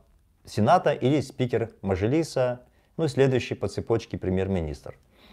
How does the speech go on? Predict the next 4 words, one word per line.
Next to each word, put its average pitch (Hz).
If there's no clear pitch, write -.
Но 202
так 175
получилось, 147
что, 123